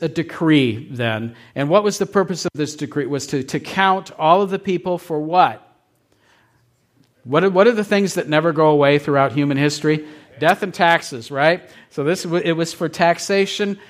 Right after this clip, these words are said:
as well as possible military service in the Roman army.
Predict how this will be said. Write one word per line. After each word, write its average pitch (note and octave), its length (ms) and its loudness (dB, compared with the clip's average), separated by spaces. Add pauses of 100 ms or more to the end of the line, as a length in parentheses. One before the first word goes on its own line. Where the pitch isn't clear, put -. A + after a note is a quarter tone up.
(180)
as E3 160 -2
well B3 300 4
as G3 240 4
possible G#3 640 2
military F#3 580 4
service C#3 600 0
in C3+ 360 -2
the B2+ 100 -2
Roman B2+ 360 2
army. C#3 400 2